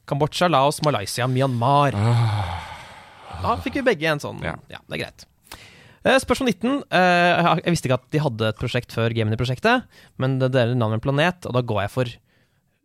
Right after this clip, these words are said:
Speaker 1: V-, eh, Venus.
Speaker 2: Ehm, Venus, eh, er en planet, Hasse.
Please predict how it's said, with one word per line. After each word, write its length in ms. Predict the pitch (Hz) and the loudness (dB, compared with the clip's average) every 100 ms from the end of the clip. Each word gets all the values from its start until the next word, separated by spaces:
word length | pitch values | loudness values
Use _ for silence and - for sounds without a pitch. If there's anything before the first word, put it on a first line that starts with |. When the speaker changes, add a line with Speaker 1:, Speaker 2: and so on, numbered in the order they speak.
| - | -12
Speaker 1:
V-, 320 | 107 101 - | -12 -12 -8
eh, 300 | 120 107 104 101 | -4 -2 -4 -6
Venus. 460 | 101 160 160 - - - - - - - - - - - _ - | -2 0 0 0 -6 -8 -12 -16 -20 -20 -20 -20 -20 -20 _ -8
Speaker 2:
Ehm, 800 | 87 87 85 85 85 82 85 - - | -6 -4 -4 -6 -6 -6 -8 -12 -10
Venus, 640 | 90 85 95 - - - | -6 -4 -6 -8 -14 -8
eh, 440 | 104 98 98 101 101 | -6 -4 -4 -4 -2
er 240 | 85 101 | 0 -2
en 100 | 131 | -2
planet, 340 | 147 123 104 113 | -2 -2 -2 -6
Hasse. 320 | 104 135 | -4 -4